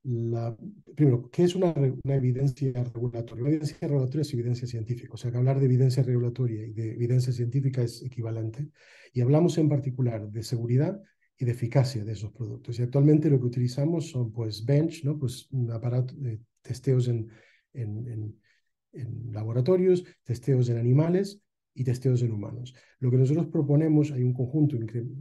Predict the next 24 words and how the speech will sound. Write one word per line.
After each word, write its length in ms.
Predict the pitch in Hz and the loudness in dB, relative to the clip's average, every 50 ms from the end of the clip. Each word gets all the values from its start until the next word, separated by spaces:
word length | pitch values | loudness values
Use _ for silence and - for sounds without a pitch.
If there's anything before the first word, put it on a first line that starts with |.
| 160 143 127 | -12 -10 -8
grande 360 | 123 127 131 135 139 131 131 | -4 -2 0 2 2 2 2
de 80 | 127 123 | 0 0
personas 360 | 135 127 123 156 156 151 151 | -2 -2 -2 -2 -2 -2 -2
que 120 | - 135 | -4 -4
propone 420 | 117 123 120 120 - 143 143 147 143 | -2 -2 -2 -2 0 2 2 2 2
la 100 | 131 120 | 2 2
importancia 560 | 120 117 - 127 120 - 143 139 139 - 147 | 0 0 -2 -4 -2 0 2 2 2 2 2
de 100 | 143 131 | 0 0
desarrollar 540 | 123 123 - 127 123 123 127 131 135 131 131 | 0 -2 -2 -4 -2 0 0 0 0 -2 -2
mo-, 460 | 135 123 120 120 123 131 147 151 151 | -2 -2 0 2 2 4 4 2 2
modelos 480 | 131 127 123 139 165 160 139 120 - - | 0 0 2 2 2 2 0 -2 -2 -4
computacionales 720 | - 120 120 127 123 131 123 - 139 135 139 151 160 151 | -4 -4 -4 -2 -2 -4 -4 -2 -2 -2 -2 -2 -4 -4
que 120 | - - 123 | -4 -4 -4
traten 420 | 123 147 160 165 165 175 160 151 | -2 -2 -2 -2 -2 0 0 2
de 80 | 143 139 | 2 2
replicar 600 | 120 131 123 127 127 123 120 139 156 143 113 - | 0 -2 -2 -2 -2 -2 -2 -2 -2 -2 -4 -4
condiciones 580 | - 120 113 113 113 110 - 143 143 143 143 | -6 -6 -6 -6 -6 -4 -2 2 2 2 2
similares 560 | - 131 127 135 139 143 143 120 113 107 - - - - _ _ _ | 2 0 0 2 4 4 2 2 0 -2 -8 -14 -20 -20 _ _ _
a 80 | - | 2
humanos 540 | 127 123 131 151 156 147 135 151 175 - - - _ _ _ _ _ _ _ _ _ _ _ _ _ _ | 4 6 6 6 6 6 4 2 2 -2 -8 -16 _ _ _ _ _ _ _ _ _ _ _ _ _ _
y, 380 | - 135 131 123 - 220 - - | -4 0 2 2 0 0 -2 -2
en 80 | 135 120 | -2 -2
cierta 300 | - - 139 127 139 135 | -2 -2 -2 0 2 4
manera, 520 | 139 135 135 139 131 139 143 143 143 | 4 6 6 6 6 6 4 4 2